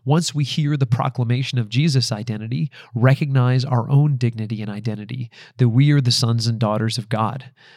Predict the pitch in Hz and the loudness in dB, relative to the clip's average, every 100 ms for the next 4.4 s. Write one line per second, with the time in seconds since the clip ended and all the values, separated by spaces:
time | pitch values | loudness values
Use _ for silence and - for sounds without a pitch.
0 | _ 120 131 131 131 113 120 117 117 - | _ 0 0 2 0 0 -2 0 -2 -2
1 | - 123 117 - 117 117 120 123 143 139 | 2 2 2 0 2 2 2 2 0 0
2 | 135 185 156 104 - 117 127 120 113 170 | -2 0 0 2 0 2 2 2 0 -4
3 | - 131 120 107 110 117 113 113 120 120 | -2 0 0 0 -4 -2 -2 0 -2 -2
4 | 110 117 123 | -2 0 0